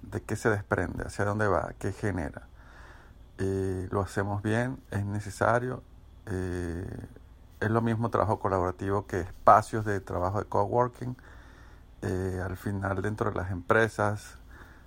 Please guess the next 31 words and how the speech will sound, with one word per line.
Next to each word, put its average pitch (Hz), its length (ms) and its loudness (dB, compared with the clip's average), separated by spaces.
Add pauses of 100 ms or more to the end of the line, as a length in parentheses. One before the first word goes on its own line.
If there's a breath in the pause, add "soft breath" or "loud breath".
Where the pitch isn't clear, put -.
(200 loud breath)
o 90 240 2
de 95 120 -4
nosotros 95 420 -6
como 90 400 -4 (260)
independientes, 95 720 -4
profesionales 98 960 -2 (500)
y 87 440 -6
freelancers 104 880 4
o 87 160 -2
personas - 380 -8
que 104 120 -2
trabajan - 360 -4
por 104 160 -6
servicios, 104 600 -2 (640 loud breath)
podemos 107 300 0
trabajar 98 300 4
de 104 80 2
manera 95 260 0
colaborativa 95 640 0
con 98 140 -2
nuestros 92 320 -6
clientes, 135 760 -2
con - 120 -8
nuestros 98 220 -8
proveedores, 127 680 2
con - 200 -10
nuestros 90 420 -4
colegas, 123 560 4
con - 100 -6
nuestros 95 240 -2
asociados. 120 640 4